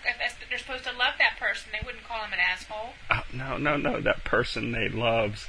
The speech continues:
Speaker 2: asshole is being violated.
Speaker 1: Oh, are they making
Speaker 2: It's like
Speaker 1: fudge?
Speaker 2: <laughs> Right.
Speaker 1: <laughs>
Speaker 2: Exactly.
Speaker 1: Oh.
Speaker 2: S-, yeah.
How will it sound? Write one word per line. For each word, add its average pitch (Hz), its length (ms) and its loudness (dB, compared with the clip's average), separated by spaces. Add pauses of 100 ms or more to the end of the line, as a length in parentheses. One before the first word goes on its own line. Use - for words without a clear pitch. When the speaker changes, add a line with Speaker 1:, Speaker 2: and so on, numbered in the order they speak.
(220)
Speaker 2:
asshole - 520 -2 (640)
is 101 160 2
being 101 340 6
violated. 107 680 8 (720)
Speaker 1:
Oh, 214 160 -2
are 208 60 -4
they 214 120 2
making 233 100 4
Speaker 2:
It's - 140 0
like 143 180 10
Speaker 1:
fudge? 233 440 4 (380)
Speaker 2:
<laughs> - 0 -
Right. 160 420 12 (100)
Speaker 1:
<laughs> - 400 12 (520)
Speaker 2:
Exactly. 453 680 10
Speaker 1:
Oh. 254 840 12
Speaker 2:
S-, - 120 -6 (340)
yeah. 233 440 6